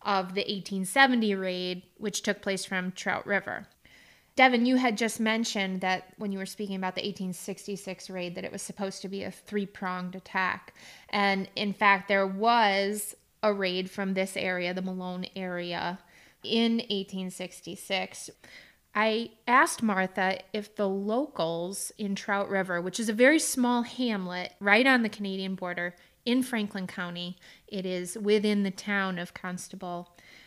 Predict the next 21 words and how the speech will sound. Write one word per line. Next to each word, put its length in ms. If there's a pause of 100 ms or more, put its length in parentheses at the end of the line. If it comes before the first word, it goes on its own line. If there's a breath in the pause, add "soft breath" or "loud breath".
I 140
asked 240
her 80
if 180
the 120
locals 560
of 120
Trout 320
River 320
were 200
supportive, 920 (240)
'cause 180
now 160
this 200
is 120
the 120
second 340
time 280
they've 220
been 220
through 640